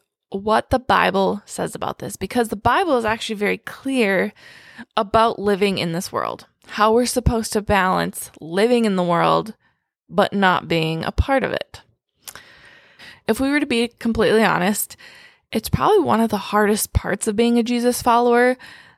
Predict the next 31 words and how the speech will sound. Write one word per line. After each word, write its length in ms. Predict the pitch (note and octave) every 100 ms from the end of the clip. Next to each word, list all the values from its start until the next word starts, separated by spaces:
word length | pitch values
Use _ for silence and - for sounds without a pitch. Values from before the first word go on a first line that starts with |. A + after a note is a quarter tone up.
| _ _ _
that 600 | F#3 G#3+ G3+ F#3+ - - - _ _ _ _
we're 160 | G#3+
called 480 | G#3+ - G#3 G#3 G3+
to 80 | G#3+
be 180 | F#3+ E3
completely 520 | - F#3+ F#3+ - D#3+
different. 540 | - - - - - - _ _ _ _ _ - - _ _ _ _
We 180 | F#3 F#3+
don't 460 | G#3 A#3 B3 -
participate 840 | - E3 - F#3 A3+ - B3+ - - -
in 120 | G#3
all 220 | F#3 F#3+
of 80 | G3
the 80 | G3+
world's 280 | F#3 F3+ F3+
activities. 800 | - - G3+ G#3+ A3 A#3 A3+ - - - - - _
We 180 | - F3+ -
act 320 | C#3 G3 -
different 360 | A3 A3 A#3 A3+
than 160 | A3 -
others. 640 | G#3+ A3 A3 A3 A3 - - - _ _ _ _ -
And 120 | G#3
because 280 | G#3 A#3+ C#4+
of 100 | B3
that, 180 | F#3 F#3
we 80 |
aren't 160 | A3 -
treated 300 | - A#3+ A#3
the 100 | G3+
same 260 | - E3+ -
either. 360 | D3 - -